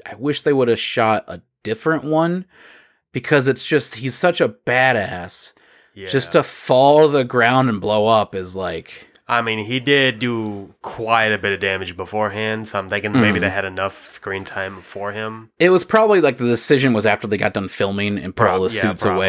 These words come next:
Speaker 2: probably.
Speaker 1: and everything, like, "Well, what do we do? Hmm, let's just have him blow up there," you know?
Speaker 2: Last minute decisions.
Speaker 1: Quite possibly, 'cause, you know, they wouldn't have taken the time, like, they filmed it, obviously.
Speaker 2: Right.
Speaker 1: So, but yeah, that's, uh,
Speaker 2: Also, you're gonna have to show me where you found that video.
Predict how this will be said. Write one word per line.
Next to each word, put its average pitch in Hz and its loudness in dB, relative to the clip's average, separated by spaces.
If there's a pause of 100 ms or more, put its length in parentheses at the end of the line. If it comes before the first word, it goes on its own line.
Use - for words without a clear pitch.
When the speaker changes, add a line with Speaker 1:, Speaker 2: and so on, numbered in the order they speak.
(140)
Speaker 2:
probably. 92 2
Speaker 1:
and 92 -2
everything, 92 -4
like, 92 -6
"Well, 98 -4
what 90 -4
do 90 -4
we 90 -2
do? 87 -6
Hmm, 104 -4
let's 104 -8
just - -8
have 87 -8
him 82 -10
blow 80 -12
up - -20
there," 60 -14 (120)
you 85 -10
know? 80 -12 (920)
Speaker 2:
Last 127 0
minute 104 0
decisions. 87 -14 (1000)
Speaker 1:
Quite - 0
possibly, 73 -4
'cause, 110 0
you 101 2
know, 90 -4
they 92 0
wouldn't 101 2
have 90 -8 (140)
taken 80 -14
the 76 -10
time, - -8
like, 92 -6
they 85 -6
filmed 82 -8
it, 57 -10
obviously. 50 -10
Speaker 2:
Right. 82 -4 (140)
Speaker 1:
So, 69 -12 (500)
but 202 4
yeah, 370 2
that's, 113 0
uh, 180 6
Speaker 2:
Also, 110 2
you're 101 -2
gonna 110 0
have 104 0
to - -6
show 107 0
me 92 -6
where 92 -6
you 90 -8
found 92 -6
that 82 -16
video. 85 -16